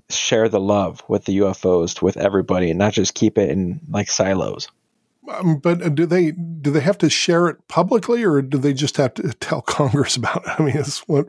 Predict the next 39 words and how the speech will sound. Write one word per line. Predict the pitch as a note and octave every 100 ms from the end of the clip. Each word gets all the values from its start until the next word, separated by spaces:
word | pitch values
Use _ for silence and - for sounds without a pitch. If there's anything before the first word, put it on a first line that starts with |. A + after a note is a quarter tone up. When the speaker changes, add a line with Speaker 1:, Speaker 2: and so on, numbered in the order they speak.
| -
Speaker 2:
what, | F3 -
who, | - E3+
who | E3+ A3
gets | G3+ G#3
to | - C3+
know | C#3 F#3
this | C#3 A2+
stuff? | - G#2 F#2 _ _ _ _ -
Speaker 1:
Uh, | A#2 A#2 A2+
the | A2+ C3
report | C3+ - A3+ A3+
will | E3
be | C#3+ B2+
unclassified, | G#2 C3+ E3+ D3+ D#3+ E3 E3+ D#3 D3+ D#3 - -
but | A#2+
will | A2+ -
include | B2+ B2+ A#2 - A#2 G2+
a |
classified | - - A2 - F#2 G2 F#2 -
supplement. | - F#2+ - E2+ E2+ - - - _ _ _ _ _ _ _ _ _ _
Speaker 2:
Hmm. | C#3+ C#3 C3 A#2+
Speaker 1:
So | A2+ G#2+ G2+ F#2+
a | D2+
s-, | G#2+ -
classified | - A2 G#2+ A2 A#2 G2 -
portion, | - F#2+ - A2+ A2+ A2+ - _ _ _ _ _ _ _ -
but, | C#3+ A#2 D3+ A2+ A2 - - - _ _ _
um, | A#2 A2 G#2 G#2 G#2 G2 G#2 _ _ _ _ _ _ _ -
that, | A2 G2+
that | A#2 F#2
means | G#2+ G2+
a | G#2
lot | G#2 G2+ G2
more | G#2 G2
stuff | - F#2+
will | F2+
be | - -
coming | - - -
out, | D2+ - -